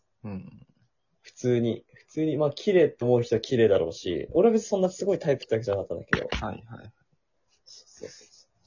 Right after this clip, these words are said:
Speaker 2: っていう感じだったね。で、まあ、最終的に行き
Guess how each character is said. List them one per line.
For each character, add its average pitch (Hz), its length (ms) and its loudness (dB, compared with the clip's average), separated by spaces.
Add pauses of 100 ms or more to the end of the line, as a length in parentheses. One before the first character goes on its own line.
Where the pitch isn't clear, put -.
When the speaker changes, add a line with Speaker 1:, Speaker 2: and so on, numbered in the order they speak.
(120)
Speaker 2:
っ - 20 -20
て 160 100 0
い - 40 2
う - 20 -2
感 143 160 -8
じ 120 80 -8
だ - 60 -8
っ - 20 -14
た - 160 -8
ね。 190 100 -2 (920)
で、 104 440 2 (1300)
ま 123 480 4
あ、 - 20 -20 (540)
最 160 260 0
終 156 180 -4
的 - 200 -8
に 143 140 -2
行 139 100 -6
き - 20 -20